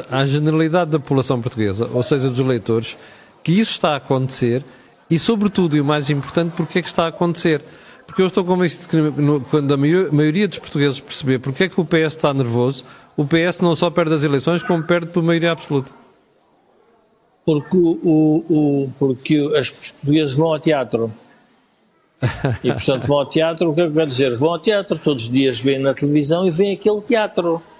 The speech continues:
Speaker 2: E já perceberam que há ali teatro. E, portanto, eles começam a ler as coisas de forma desconfiada.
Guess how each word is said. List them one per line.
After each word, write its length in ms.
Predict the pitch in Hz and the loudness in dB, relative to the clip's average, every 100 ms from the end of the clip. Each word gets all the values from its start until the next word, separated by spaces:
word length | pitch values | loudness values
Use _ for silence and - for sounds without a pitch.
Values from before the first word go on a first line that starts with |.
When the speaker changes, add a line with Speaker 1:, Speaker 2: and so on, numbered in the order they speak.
| - _ | -20 _
Speaker 2:
E 100 | 160 | 0
já 200 | 151 233 | 2 0
perceberam 540 | - - 196 220 220 208 | -2 -4 2 2 2 0
que 100 | 220 | 0
há 60 | |
ali 180 | 214 214 | 0 -2
teatro. 440 | 196 220 196 - - _ _ _ _ _ _ _ _ _ _ _ 180 | 0 0 0 -6 -20 _ _ _ _ _ _ _ _ _ _ _ -2
E, 80 | |
portanto, 400 | 160 - 190 156 | -2 0 -2 2
eles 180 | 208 180 | 0 0
começam 580 | - 196 214 208 - 202 | 0 0 0 0 0 2
a 40 | |
ler 300 | 196 190 190 | 2 2 2
as 120 | 180 - | 0 0
coisas 420 | 202 202 185 180 | 0 2 2 2
de 160 | 175 180 | 2 0
forma 600 | - 208 208 208 208 196 | 0 0 2 2 0 0
desconfiada. 1000 | - - 196 - 214 196 185 170 165 | -2 0 -2 0 0 0 0 -2 -4